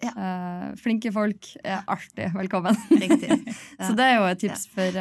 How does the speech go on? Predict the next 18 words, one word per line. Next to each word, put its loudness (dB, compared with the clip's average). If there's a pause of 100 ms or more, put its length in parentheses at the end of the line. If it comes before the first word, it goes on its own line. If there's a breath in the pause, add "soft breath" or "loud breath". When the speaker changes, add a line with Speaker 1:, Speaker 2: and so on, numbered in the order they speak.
(120)
Speaker 1:
Så 4
man 6
kan 2
Speaker 2:
eh, 0
Speaker 1:
ta 4
Speaker 2:
ja. 4
Speaker 1:
kontakt, -4
eh, 0
selv -2
også, -4
uten -6
at, -12
eh, -6
man -4
på -10
en -4
måte -8
har -8